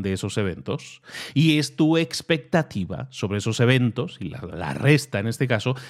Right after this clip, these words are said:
es lo que nos lleva a sentirnos felices, a escoger ser felices porque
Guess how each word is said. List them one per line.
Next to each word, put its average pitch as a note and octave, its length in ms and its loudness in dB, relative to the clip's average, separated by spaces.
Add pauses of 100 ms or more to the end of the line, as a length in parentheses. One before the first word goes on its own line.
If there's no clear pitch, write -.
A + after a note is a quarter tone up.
(140)
es A2+ 140 -2
lo C3 100 2
que C3+ 80 2
nos C3+ 140 2
lleva A#2+ 340 0
a A#2+ 280 -2
sentirnos D3 1000 -2
felices, A2 400 -2
a D3+ 80 6
escoger D#3+ 560 0
ser D3+ 200 2
felices D3+ 400 0
porque C3 380 2